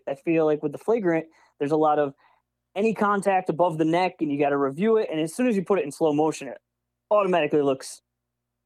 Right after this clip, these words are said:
ten times worse. But that of, have it more on, are they being unsportsmanlike? Is it not basketball related? Uh, you know, uh, some of the clear, clear path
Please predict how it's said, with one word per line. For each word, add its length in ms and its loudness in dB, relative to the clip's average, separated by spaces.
ten 160 -2
times 260 -2
worse. 380 -4
But 140 -2
that 200 2
of, 200 0
have 180 -2
it 100 -2
more 320 2
on, 440 0
are 100 0
they 100 2
being 360 0
unsportsmanlike? 920 -2
Is 180 -4
it 120 -2
not 360 -2
basketball 640 0
related? 520 -2
Uh, 240 2
you 100 0
know, 140 2
uh, 240 0
some 160 -4
of 80 -2
the 640 0
clear, 320 -2
clear 200 -2
path 320 -4